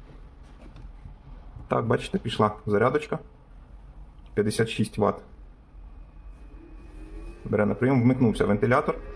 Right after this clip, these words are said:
для охолодження батарей. І відразу вимкнувся, тому що при такій потужності охолодження не знадобиться. Якщо нам буде мало трьох роз'ємів, які є в станції EcoFlow, ми завжди можемо розширити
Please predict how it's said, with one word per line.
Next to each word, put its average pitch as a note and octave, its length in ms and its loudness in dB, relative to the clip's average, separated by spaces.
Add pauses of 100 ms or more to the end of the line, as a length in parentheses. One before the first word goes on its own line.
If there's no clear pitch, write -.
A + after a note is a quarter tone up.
(200)
для G#2+ 120 2
охолодження A2+ 500 6
батарей. A2+ 400 4 (580)
І B2+ 80 4
відразу B2 340 6
вимкнувся, G2 440 6
тому G2+ 240 2
що - 260 2 (480)
при A2 120 -2
такій A2+ 200 0
потужності G#2+ 480 2
охолодження G2 480 4
не F#2+ 140 4 (340)
знадобиться. F2+ 480 2 (1300)
Якщо B2 240 4
нам C#3+ 160 6
буде C3+ 140 8
мало A#2+ 360 8 (500)
трьох A#2+ 220 6
роз'ємів, A2 380 6
які G#2+ 200 2
є G#2+ 220 4 (100)
в - 40 -12
станції A2 320 2
EcoFlow, G3 320 4 (300)
ми B2+ 100 4
завжди B2+ 220 4
можемо A#2+ 340 8
розширити B2 540 4